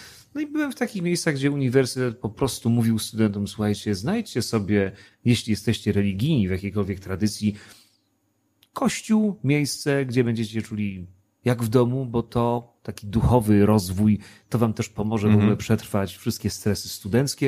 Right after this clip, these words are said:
Speaker 2: Mhm.
Speaker 1: ale my wam w tym nie pomożemy.
Speaker 2: Okej.
Speaker 1: Idźcie poza kampus”. Więc różne modele,
Speaker 2: Mhm.
Speaker 1: prawda? Ale na pewno, em,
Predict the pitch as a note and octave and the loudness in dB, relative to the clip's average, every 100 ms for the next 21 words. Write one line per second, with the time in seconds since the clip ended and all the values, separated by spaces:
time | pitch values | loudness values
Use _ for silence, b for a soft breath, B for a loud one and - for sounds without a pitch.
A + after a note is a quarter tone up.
0 | - - F#2 C3+ C#3+ C#3 C3 A#2+ A2 B2 | -4 -6 -2 2 2 2 0 -4 -4 -4
1 | A#2 A2 G2 E2 D#2+ - - F2+ F2 D2+ | -2 -2 -4 -6 -8 -12 -4 0 0 -2
2 | C#2 B2 - A#2+ G#2 - A2 G#2 G#2+ - | -2 -2 -2 -4 -4 -4 -4 -4 -6 -6
3 | B B - C#3 D3 F#3 D#3+ C#3+ A2+ F2 | B B -4 -2 2 2 2 2 2 0
4 | - G2+ F2+ A#2 A#2+ G2 C#3+ G#3 B B | -4 -4 -2 -2 -2 0 0 -2 B B
5 | B - C3+ C3+ - A3+ G3+ B2 G2+ A2 | B 0 2 2 2 2 2 2 0 -2
6 | C3 _ _ _ _ - G2 F#2+ G2 F#2+ | -8 _ _ _ _ -8 -4 0 0 -2